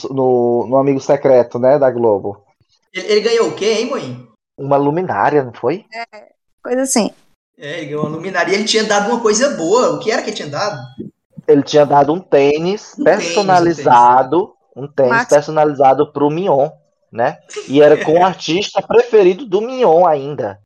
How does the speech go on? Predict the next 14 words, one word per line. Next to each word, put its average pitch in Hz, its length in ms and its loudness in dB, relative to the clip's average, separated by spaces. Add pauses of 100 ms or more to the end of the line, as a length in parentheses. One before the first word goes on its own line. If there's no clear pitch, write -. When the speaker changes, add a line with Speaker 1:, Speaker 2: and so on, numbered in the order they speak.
Speaker 1:
E 135 160 -6
ele 143 160 0
pegou, 139 320 2
ganhou 147 340 2
uma 160 100 2
luminária 151 520 0
que 151 140 -4
você, 151 280 -2
se 147 140 -6
você 143 240 -2
encontra 143 440 -2
na 147 120 0
internet, 139 760 0
é 143 400 4